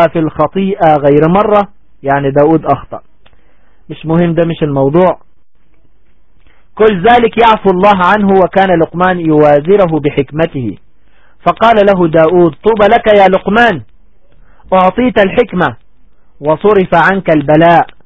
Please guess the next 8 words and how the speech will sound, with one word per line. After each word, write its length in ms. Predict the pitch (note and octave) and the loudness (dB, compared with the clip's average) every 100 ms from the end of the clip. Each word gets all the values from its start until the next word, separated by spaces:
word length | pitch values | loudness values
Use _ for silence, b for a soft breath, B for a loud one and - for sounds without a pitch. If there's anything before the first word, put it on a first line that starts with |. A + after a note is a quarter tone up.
| - - - - - - | -20 -20 -20 -20 -18 -6
وأعطي 440 | D3 F#3 G3 F#3 | 0 0 0 0
داود 420 | F3 D#3+ E3 F#3+ | 0 2 2 2
الخلافة 560 | F#3 D3 F3 G3+ G#3 F#3 E3 | 2 0 0 2 2 0 0
وابتلي 580 | E3 - - B3 A#3 F#3+ D#3+ C#3+ C#3 | 0 -2 -8 -4 0 2 4 2 2
بالبلاء 560 | E3+ D#3 D3 F3 G3+ G3+ F3 | 0 2 2 2 2 2 0
والفتنة. 540 | F3+ G3+ A3+ F#3+ D3+ - - - - - - - - - | 0 -2 -6 -4 -6 -6 -20 -20 -20 -20 -20 -20 -20 -6
وقال 400 | D#3+ - A3 G3 | -4 0 0 2
قتادة: 720 | E3 D#3+ C#3+ E3+ E3+ D#3 | 0 -2 -2 0 0 2